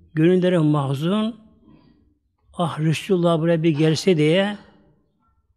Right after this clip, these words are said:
ağlaşıp bekliyordu Peygamberimizi. İkinci grup Medine'de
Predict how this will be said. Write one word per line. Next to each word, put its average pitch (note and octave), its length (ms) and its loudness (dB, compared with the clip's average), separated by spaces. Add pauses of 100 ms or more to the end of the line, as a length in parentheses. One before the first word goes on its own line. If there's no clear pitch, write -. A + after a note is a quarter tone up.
ağlaşıp E3+ 600 2
bekliyordu D3+ 500 -2
Peygamberimizi. C3+ 840 -2 (1900)
İkinci B3+ 460 0
grup A#3 320 -2
Medine'de G#3 840 0